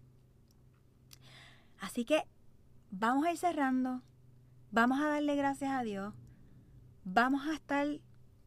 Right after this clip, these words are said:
buscando de su palabra. Vamos a tratar de ir modificando todo aquello que, que no está bien en nosotros, que podemos identificar, y que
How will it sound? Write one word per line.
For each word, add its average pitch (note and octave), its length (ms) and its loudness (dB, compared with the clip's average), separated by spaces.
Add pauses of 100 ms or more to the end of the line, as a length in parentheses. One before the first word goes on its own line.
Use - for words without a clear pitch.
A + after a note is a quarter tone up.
(360)
buscando B3 560 -2
de B3 80 -2
su B3+ 120 -6
palabra. G3+ 560 -4 (760)
Vamos G#3+ 360 0
a D4 80 -2
tratar C#4 280 0
de C#4 80 -2
ir C#4 80 2
modificando B3+ 640 0
todo A#3 160 0
aquello A#3+ 340 -2
que, A3+ 340 -4 (100)
que A#3 160 -4
no A3+ 220 2
está B3+ 220 -6
bien B3+ 180 -2
en B3+ 120 0
nosotros, A3 480 -4
que G3+ 160 -6
podemos A3 440 0
identificar, A3+ 800 -2 (840)
y A#3+ 120 -4
que A3+ 260 -2